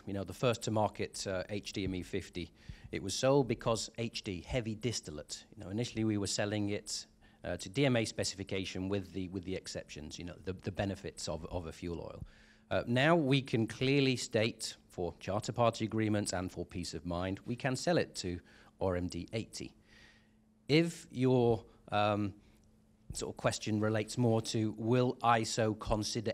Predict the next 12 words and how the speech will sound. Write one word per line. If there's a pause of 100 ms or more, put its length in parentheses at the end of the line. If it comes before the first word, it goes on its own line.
a
new
category (420)
between (240)
the (100)
D
M
A,
the
distillate
type
products,